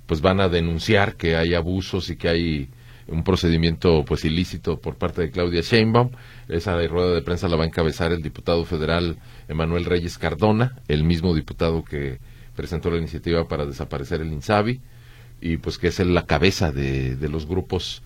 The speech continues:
marcelistas aquí en Jalisco. Y pues bueno, se van a quejar, ¿no? No sé hasta dónde alcance eso, más bien a mí me llama la atención porque seguro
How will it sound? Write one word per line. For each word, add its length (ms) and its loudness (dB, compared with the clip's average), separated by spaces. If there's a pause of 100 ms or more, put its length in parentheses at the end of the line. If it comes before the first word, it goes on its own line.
(300)
marcelistas 840 -2
aquí 220 -2
en 60 -2
Jalisco. 520 2 (480)
Y 140 -6
pues 520 -12
bueno, 300 -6 (480)
se 120 0
van 140 6
a 40 4
quejar, 520 4
¿no? 200 -6 (960)
No 160 -2
sé 120 0
hasta 180 -2
dónde 180 0
alcance 380 0
eso, 320 2
más 400 0
bien 160 0
a 40 -2
mí 100 -2
me 120 -2
llama 220 2
la 80 -2
atención 340 -2
porque 260 -4
seguro 600 2